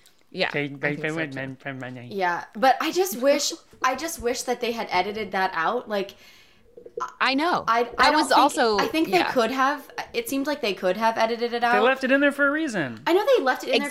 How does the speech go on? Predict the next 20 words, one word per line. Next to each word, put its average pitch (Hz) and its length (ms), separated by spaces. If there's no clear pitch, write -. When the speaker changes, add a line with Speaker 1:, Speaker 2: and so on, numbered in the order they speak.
Speaker 3:
for 208 60
a - 40
reason, 185 340
Speaker 1:
Exactly. - 40
Speaker 3:
but - 180
it's 233 260
really 226 460
fucked 240 360
up 269 180
to - 80
leave 185 220
it 180 80
in 170 100
there 170 140
for 175 180
a 175 80
Speaker 1:
Exactly. 165 400
Speaker 3:
reason, 165 200
to 240 140
just 214 340